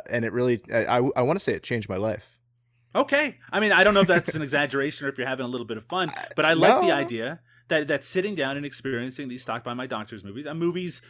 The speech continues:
Speaker 2: that we have been celebrating here on Eric Roberts is the Fucking Man, that it was a life-changing moment. I
Speaker 1: Yeah,
Speaker 2: have to
Speaker 1: I
Speaker 2: ask, of, oh, sorry, no, please tell me more.
Speaker 1: Oh, no, I was just gonna say it was fully unexpected. We really had, like, no plan,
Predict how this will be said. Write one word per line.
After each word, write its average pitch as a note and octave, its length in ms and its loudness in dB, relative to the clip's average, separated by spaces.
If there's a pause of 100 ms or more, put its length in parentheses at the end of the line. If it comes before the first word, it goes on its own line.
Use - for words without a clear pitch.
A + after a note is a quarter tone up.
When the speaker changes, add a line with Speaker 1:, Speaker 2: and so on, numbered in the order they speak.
Speaker 2:
that C3+ 180 -2
we C#3+ 140 0
have C3+ 180 -4
been B2+ 140 -4
celebrating G2+ 800 -4 (180)
here A#2+ 140 -4
on G#2+ 80 -4
Eric G#2+ 180 -6
Roberts G2+ 300 -8
is G2+ 60 -16
the G2+ 60 -12
Fucking G2+ 320 -12
Man, G#2+ 160 -10
that A#2 100 -6
it A2+ 100 -10
was B2+ 140 -6
a B2 200 -6 (180)
life-changing B2 720 -6
moment. G#2+ 360 -8 (640)
I E3 100 2
Speaker 1:
Yeah, B3 160 8
Speaker 2:
have - 120 6
to C#3 80 2
Speaker 1:
I B2 60 6
Speaker 2:
ask, F3 340 0
of, C3 140 -14 (160)
oh, F3 80 4
sorry, G3+ 300 4
no, F3 120 2
please G#3 280 -2
tell F3 120 0
me E3+ 100 -2
more. E3 340 -4 (400)
Speaker 1:
Oh, F3+ 120 8
no, F#3 80 8
I C3 80 8
was D3+ 100 8
just - 80 -6
gonna D#3 140 -4
say C#3 140 6
it B2 260 6
was A2 320 -2
fully E3 340 6
unexpected. C3+ 560 2
We B2+ 140 2
really B2+ 260 6
had, A#2+ 240 4
like, A2+ 220 0
no A#2+ 160 4
plan, A#2+ 480 0